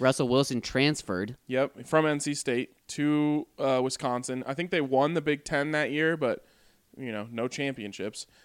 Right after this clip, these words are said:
Speaker 2: Um, and that's also, you know, Wisconsin. Um, the last quarterback, I believe, who was drafted in the first round that won a national championship would be Jameis Winston,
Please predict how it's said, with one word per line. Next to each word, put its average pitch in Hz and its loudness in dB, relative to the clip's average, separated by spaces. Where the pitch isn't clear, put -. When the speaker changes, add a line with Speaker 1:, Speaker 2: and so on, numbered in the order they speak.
Speaker 2:
Um, 107 -4
and 113 -4
that's 131 -4
also, 123 -4
you 110 -10
know, 95 -6
Wisconsin. 120 -10
Um, 131 0
the 143 -4
last 180 2
quarterback, 214 2
I 151 4
believe, 175 -2
who 175 -2
was 151 -4
drafted 180 2
in 190 -2
the 180 -2
first 170 -2
round 147 2
that 127 0
won 143 2
a 170 0
national 156 0
championship 135 -4
would 123 -6
be 113 -8
Jameis 123 -4
Winston, - -10